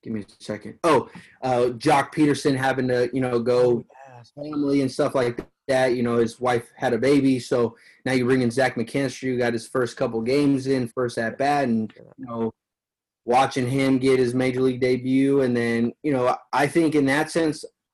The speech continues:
Speaker 1: it's just played out the way it should have. Obviously, like, Gavin Lux came in a little bit later because he was out at the beginning of two point oh.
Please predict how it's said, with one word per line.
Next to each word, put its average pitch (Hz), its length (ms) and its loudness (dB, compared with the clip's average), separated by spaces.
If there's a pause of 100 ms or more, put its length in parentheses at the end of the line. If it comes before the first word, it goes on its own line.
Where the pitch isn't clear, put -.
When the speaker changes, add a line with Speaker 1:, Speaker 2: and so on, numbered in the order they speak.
Speaker 1:
it's 123 140 -12
just 139 280 -2
played 131 300 0
out 127 200 2
the 120 100 0
way 127 220 2
it 113 100 0
should 131 280 -2
have. 139 320 0
Obviously, 123 600 -4
like, 120 220 -4
Gavin 123 400 0
Lux 123 500 -2 (280)
came 139 180 2
in 131 60 2
a 127 60 2
little 127 140 2
bit 120 120 0
later 123 260 2
because 117 320 0
he 127 140 -6
was 117 160 -2
out 123 320 2
at 120 80 -8
the 120 60 -2
beginning 120 320 -2
of 113 220 -4
two 131 160 -4
point 120 260 0
oh. 123 360 2